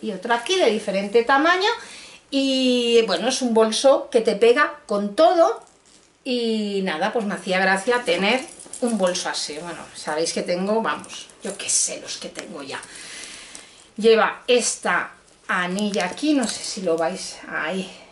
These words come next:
¿vale? La asa va cogida en esta anilla. Es un tamaño que cabe bastante cosa.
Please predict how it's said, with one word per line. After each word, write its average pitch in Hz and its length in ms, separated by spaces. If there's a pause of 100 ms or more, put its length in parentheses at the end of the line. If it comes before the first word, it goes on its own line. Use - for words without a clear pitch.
(720)
¿vale? 170 260
La 175 200
asa 170 200
va 175 160
cogida 180 400
en 160 80
esta 180 280
anilla. 320 360 (460)
Es 277 220
un 247 120
tamaño 208 560 (920)
que 185 180
cabe 208 400
bastante 196 640
cosa. 339 360